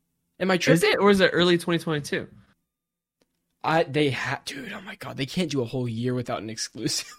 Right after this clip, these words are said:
Speaker 1: <laughs>
Speaker 2: Dude,
Speaker 1: After their
Speaker 2: that
Speaker 1: console
Speaker 2: would
Speaker 1: launch, bro. They can't,
Speaker 2: Oh,
Speaker 1: dude.
Speaker 2: okay. Halo Infinite will release in autumn twenty twenty-one. Okay,
Speaker 1: Yeah, yeah,
Speaker 2: so,
Speaker 1: yeah.
Speaker 2: but they, I feel like they need an R P G in that window.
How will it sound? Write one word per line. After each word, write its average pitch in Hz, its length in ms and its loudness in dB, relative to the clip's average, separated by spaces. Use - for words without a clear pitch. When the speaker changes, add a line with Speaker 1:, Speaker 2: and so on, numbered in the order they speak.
Speaker 1:
<laughs> - 300 -20
Speaker 2:
Dude, - 100 -2
Speaker 1:
After 151 240 2
their 202 120 2
Speaker 2:
that - 60 -10
Speaker 1:
console 156 180 2
Speaker 2:
would 143 40 -4
Speaker 1:
launch, 139 240 -6
bro. 143 280 -2
They 415 120 4
can't, 427 420 -6
Speaker 2:
Oh, 185 220 8
Speaker 1:
dude. - 20 -2
Speaker 2:
okay. 123 180 2
Halo 214 200 4
Infinite 196 300 2
will 160 180 2
release 139 300 0
in 131 80 -6
autumn 120 280 0
twenty 117 260 -8
twenty-one. 80 420 -12
Okay, 151 260 4
Speaker 1:
Yeah, 269 120 4
yeah, 233 180 4
Speaker 2:
so, 151 240 6
Speaker 1:
yeah. 131 60 -8
Speaker 2:
but 175 400 6
they, 143 300 0
I 139 80 2
feel 190 220 2
like 175 140 2
they 151 140 4
need 147 240 2
an 131 140 -2
R 127 160 2
P 123 240 -8
G 117 200 -4
in 113 80 -4
that 110 160 -8
window. 110 380 -6